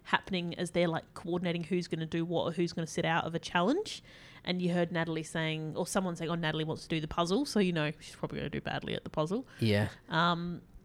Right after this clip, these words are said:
Speaker 1: but
Speaker 2: David's win.
Speaker 1: Yeah, David's win.
Speaker 2: Good work, David's first immunity win.
Speaker 1: Good job.
Speaker 2: Yeah, yeah, yeah, yeah.
Speaker 1: So, we very briefly go back. Oh, yeah, we very briefly go to the Davids just to talk about,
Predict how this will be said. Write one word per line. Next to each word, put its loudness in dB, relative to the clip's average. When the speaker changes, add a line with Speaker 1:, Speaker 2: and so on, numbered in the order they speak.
Speaker 1:
but 12
Speaker 2:
David's 6
win. 0
Speaker 1:
Yeah, -4
David's -12
win. -4
Speaker 2:
Good 4
work, 6
David's 6
first 4
immunity 2
win. 2
Speaker 1:
Good -6
job. -4
Speaker 2:
Yeah, 4
yeah, -4
yeah, 0
yeah. 0
Speaker 1:
So, 6
we 8
very 6
briefly 0
go 4
back. 0
Oh, 8
yeah, 8
we 6
very 8
briefly 0
go 0
to -4
the -6
Davids -2
just -8
to -4
talk -8
about, 0